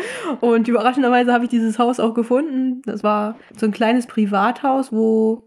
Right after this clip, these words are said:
mm, es im Nebenhaus so eine kleine Küche gab, wo Leute gegessen haben. Und ein paar Leute haben draußen gesessen und was getrunken und daher habe ich das gesehen. Also war so ein bisschen so eine inoffizielle kleine Mini-Gaststätte.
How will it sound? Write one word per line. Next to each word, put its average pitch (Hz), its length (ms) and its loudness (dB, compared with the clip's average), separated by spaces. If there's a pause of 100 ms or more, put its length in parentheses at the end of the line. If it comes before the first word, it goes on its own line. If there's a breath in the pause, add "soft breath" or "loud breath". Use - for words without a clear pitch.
(140)
mm, 214 460 2 (100)
es 214 220 -2
im 208 280 4
Nebenhaus 233 840 0
so 214 140 2
eine 208 200 0
kleine 214 280 0
Küche 226 300 0
gab, 196 300 -2
wo 196 180 0
Leute 202 640 -2
gegessen 202 520 -2
haben. 196 280 0
Und 208 180 -2
ein 208 80 0
paar 214 180 0
Leute 214 300 0
haben 208 160 0
draußen 214 340 0
gesessen 214 340 0
und 214 100 2
was 202 160 -2
getrunken 220 460 -2
und 208 160 2
daher 202 240 0
habe 202 120 -2
ich 202 60 -6
das 196 160 -6
gesehen. 202 360 0
Also 190 280 -6 (260 loud breath)
war 208 180 0
so 214 200 -2
ein 196 180 0
bisschen 214 360 2
so 208 60 4
eine 208 140 2
inoffizielle 208 680 0
kleine 208 260 0
Mini-Gaststätte. 208 840 0